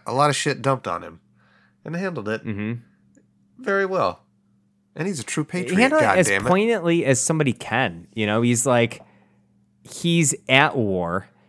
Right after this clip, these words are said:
Speaker 2: sees his best friend in war, Harold, fall in love with Valerie, the nurse that's taking care of them, who's not even a nurse at this point. She's just living this vagrant lifestyle of,
Speaker 1: <laughs>
Speaker 2: like,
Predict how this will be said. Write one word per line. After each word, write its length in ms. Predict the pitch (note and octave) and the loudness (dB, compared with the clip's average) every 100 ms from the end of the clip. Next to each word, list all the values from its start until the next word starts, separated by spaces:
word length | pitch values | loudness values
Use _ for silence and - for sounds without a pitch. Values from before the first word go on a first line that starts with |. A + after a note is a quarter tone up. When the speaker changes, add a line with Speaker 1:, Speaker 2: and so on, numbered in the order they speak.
| _ | _
Speaker 2:
sees 460 | - - D3 D#3+ D#3 | -8 0 4 4 4
his 160 | D3 A2 | 0 0
best 280 | B2+ B2 | 0 0
friend 220 | - C3 A#2 | 2 0 2
in 180 | A#2 A2+ | 0 2
war, 200 | A2+ G#2+ | 2 0
Harold, 680 | - A2 G#2 G2 G2 G2+ G#2 | -4 -2 0 2 0 -2 -6
fall 340 | - G#2+ A2 | -2 0 2
in 120 | A2 | 0
love 240 | G#2 G#2 G#2+ | 0 0 -2
with 140 | G2+ | -6
Valerie, 540 | F2+ G2 F2+ F2 F#2 G2+ | -2 0 0 -2 -2 -2
the 160 | G#2+ | -2
nurse 240 | G2 G#2 - | -2 -2 -2
that's 200 | G2+ - | -6 -4
taking 300 | G#2 F#2 F#2+ | -6 -6 -6
care 180 | F#2+ F#2 | -4 -2
of 80 | F2+ | -2
them, 200 | G2 F#2+ | -2 0
who's 260 | C#3 A#2+ | 0 0
not 240 | E3 F3 G#3 | -2 -2 2
even 260 | F#3+ D3 | 2 4
a 80 | A2 | 2
nurse 840 | G2 F#2+ G2 G#2 E2 - - - - _ _ _ _ _ | -2 -2 0 0 -2 -10 -10 -12 -14 _ _ _ _ _
at 200 | G#2 G2+ | -4 -2
this 160 | G#2 | -6
point. 320 | - G#2+ G2+ - | -6 -8 -8 -6
She's 260 | C#3 C3+ | -4 -4
just 180 | E3 - | -4 -6
living 440 | B2 C3 C3+ D3+ | -4 -4 -2 -2
this 140 | B2+ A2+ | -2 -2
vagrant 520 | G2+ A#2+ B2+ C3 A#2+ | -4 -2 0 -2 0
lifestyle 880 | A2 A#2+ - - A2 G2+ F#2+ G2+ - - - - C3+ | 0 0 0 -2 -2 -2 -4 -6 -8 -12 -12 -12 -4
of, 180 | D3+ | 0
Speaker 1:
<laughs> 0 | |
Speaker 2:
like, 320 | B2 A2+ A2 | 2 2 0